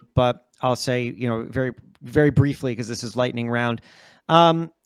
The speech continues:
I got into this job, editor-in-chief of Entrepreneur Magazine, as a media guy, and I saw it as a media project.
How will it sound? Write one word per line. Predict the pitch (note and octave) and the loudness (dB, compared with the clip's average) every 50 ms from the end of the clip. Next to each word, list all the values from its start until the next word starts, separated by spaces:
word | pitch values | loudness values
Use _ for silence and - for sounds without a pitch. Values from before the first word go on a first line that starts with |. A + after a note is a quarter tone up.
| _ _ - | _ _ 2
I | E3 E3 E3 | 4 4 6
got | F3+ F3 F3 F3 | 6 6 6 4
into | F3 E3+ - E3 D#3 | 4 0 -2 -4 -4
this | D3+ C3+ - | -4 -4 -2
job, | - D3+ C3+ C#3 C#3 C3+ C3 - | 0 2 2 4 2 0 0 -2
editor-in-chief | C#3 B2+ C3 B2+ B2+ B2 A2+ - B2+ A#2 A#2 | -4 -4 -4 -4 -6 -6 -6 -6 -8 -6 -2
of | B2 | -2
Entrepreneur | A#2+ A#2 - - A#2+ A#2+ A#2 | -2 -2 -2 -6 -8 -8 -8
Magazine, | A#2 A#2 A#2 A#2 A#2 A#2+ F#2+ A2+ A2+ A2+ A2+ A2+ | -6 -6 -8 -8 -8 -8 -8 -8 -8 -8 -8 -8
as | A#2+ A#2+ G#2+ | -8 -8 -8
a | A2+ | -8
media | G#2+ A2 A2+ A#2 A#2+ A2+ A2 G#2 G#2 | -8 -8 -8 -8 -6 -6 -6 -6 -6
guy, | - - - - - - - - _ _ | -8 -8 -8 -8 -8 -10 -12 -14 _ _
and | - A#2 | -6 -6
I | A#2+ A#2 | -4 -4
saw | - - C3 B2 B2 B2 | -4 -2 -2 0 0 0
it | A2+ | -2
as | A2+ G#2 G#2 | -4 -6 -8
a | A2 | -8
media | G#2+ A2+ A2+ A2+ A2 G#2 G#2 | -6 -6 -6 -6 -6 -6 -6
project. | - - - F#2+ F#2+ F#2 - F#2+ - - - | -4 -4 -4 -4 -4 -6 -6 -8 -10 -10 -14